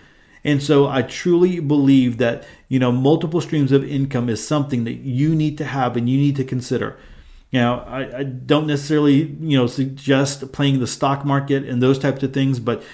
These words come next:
yeah, you can always do a gig off of Craigslist. You can always create something. You can always, you know, offer to just babysitting.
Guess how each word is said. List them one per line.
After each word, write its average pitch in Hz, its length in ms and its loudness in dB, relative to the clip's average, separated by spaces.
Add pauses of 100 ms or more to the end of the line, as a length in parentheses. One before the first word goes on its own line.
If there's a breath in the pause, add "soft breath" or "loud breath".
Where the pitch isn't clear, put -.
(200 loud breath)
yeah, 160 160 2
you 139 160 4
can 156 140 -2
always 165 500 2
do 139 240 6
a 127 40 4
gig 135 440 2
off 127 240 -4
of 123 120 -4
Craigslist. 107 680 -4 (220 soft breath)
You 131 120 2
can 143 100 2
always 156 300 2
create 131 480 0
something. 117 400 -4
You 123 100 0
can 131 160 0
always, 135 560 4 (240 loud breath)
you 127 100 -2
know, 127 120 2
offer 143 380 0
to 147 240 4
just 131 300 -4 (680)
babysitting. 139 800 0